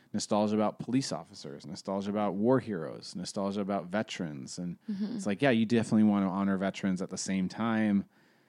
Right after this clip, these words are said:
Speaker 1: are they beyond critique? Is war beyond critique? Like, thank you for your sacrifice, and also war sucks.
Speaker 2: Like,
Speaker 1: And
Speaker 2: yeah, let's talk about what we were fighting for
Speaker 1: <laughs> Yeah.
Speaker 2: and who we were interjecting. And,
Speaker 1: Yeah.
Speaker 2: you know, yeah,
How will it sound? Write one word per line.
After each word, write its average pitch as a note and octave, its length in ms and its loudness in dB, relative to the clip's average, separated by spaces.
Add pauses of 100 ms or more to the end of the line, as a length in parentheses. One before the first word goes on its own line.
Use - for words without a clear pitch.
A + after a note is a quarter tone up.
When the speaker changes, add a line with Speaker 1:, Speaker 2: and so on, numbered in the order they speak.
(300)
Speaker 1:
are G#2 120 -2
they G#2 160 -2
beyond G2 500 0
critique? D3+ 680 -2 (200)
Is G2 140 -4
war F#2+ 360 0
beyond C#3 360 6
critique? C3 680 -2
Like, A2 380 -2 (1200)
thank B2+ 200 4
you C3+ 80 0
for B2 120 2
your A#2+ 100 4
sacrifice, C#3+ 640 4
and A#2+ 100 4
also A#2 380 2
war B2+ 320 2
sucks. - 680 0 (100)
Speaker 2:
Like, A3+ 200 -4
Speaker 1:
And A#3 100 2
Speaker 2:
yeah, A3 140 4
let's A3 200 0
talk A#3+ 240 0
about G#3+ 260 0
what G#3+ 180 -4
we A3+ 100 2
were A3 100 4
fighting A#3 480 2
for - 220 -6
Speaker 1:
<laughs> C#3+ 40 4
Yeah. G#3+ 280 8
Speaker 2:
and - 80 2
who C4 100 6
we A#3+ 180 6
were A3 420 4 (440)
interjecting. G#3+ 800 2
And, G2+ 120 0
Speaker 1:
Yeah. F3 260 8
Speaker 2:
you - 60 -8
know, - 100 -10
yeah, - 360 -2